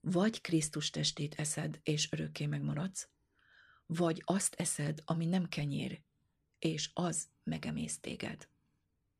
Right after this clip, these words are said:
Elfajulás és megújulás.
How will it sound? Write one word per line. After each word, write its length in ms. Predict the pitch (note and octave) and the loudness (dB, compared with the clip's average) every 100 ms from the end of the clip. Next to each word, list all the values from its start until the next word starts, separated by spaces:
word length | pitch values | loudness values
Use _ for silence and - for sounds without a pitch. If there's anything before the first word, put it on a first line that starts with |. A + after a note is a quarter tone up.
| _ _ _ _ _ _ _ _ _ _ _ _ _ _ _ _ _ _ _ _ _ _ _ _ _ _ _ _ | _ _ _ _ _ _ _ _ _ _ _ _ _ _ _ _ _ _ _ _ _ _ _ _ _ _ _ _
Elfajulás 760 | - G3+ - D#3+ D3+ D3+ D#3+ F#3 | 2 2 2 0 2 2 0 -2
és 180 | F3 - | -2 -2
megújulás. 920 | D3 D3+ C#3 C#3 C#3 C#3 D#3+ - - | -2 -4 -2 -2 -2 -4 -2 -4 -6